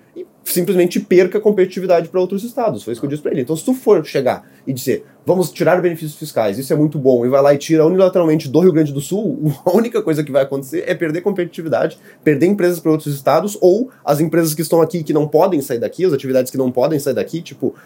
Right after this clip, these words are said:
ah, pecuária, agropecuária, por exemplo, não tem como eu tirar a fazenda daqui e levar minha fazenda pro outro lado. Mas a gente vai perder espaço e vai vender menos e, portanto, o estado vai se, vai se dar mal.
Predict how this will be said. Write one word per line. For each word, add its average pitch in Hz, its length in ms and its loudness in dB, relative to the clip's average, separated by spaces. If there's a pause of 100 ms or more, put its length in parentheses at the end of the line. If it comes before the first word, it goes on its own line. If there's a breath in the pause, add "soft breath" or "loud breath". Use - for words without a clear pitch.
(160 loud breath)
ah, 101 120 -4
pecuária, 123 760 2
agropecuária, 120 680 0
por - 200 -8
exemplo, 135 300 -2
não - 60 0
tem 208 100 0
como 160 160 0
eu 135 60 6
tirar 127 220 0
a 123 40 0
fazenda 120 360 -2
daqui 117 240 -4
e 143 40 -2
levar 175 200 0
minha 180 100 -4
fazenda 160 300 -2
pro 170 80 -10
outro 175 140 -4
lado. 190 180 0 (200 loud breath)
Mas 120 140 2
a 120 60 0
gente 117 120 -8
vai 120 120 4
perder 151 580 0 (220 soft breath)
espaço 160 600 -2
e 277 60 -2
vai 117 120 2
vender 127 280 0
menos 190 320 0
e, 214 40 -8
portanto, 190 300 -2
o 190 40 -6
estado 156 260 0
vai 160 80 2
se, 202 240 -10
vai 202 120 -8
se - 120 -10
dar 254 100 -6
mal. 202 260 0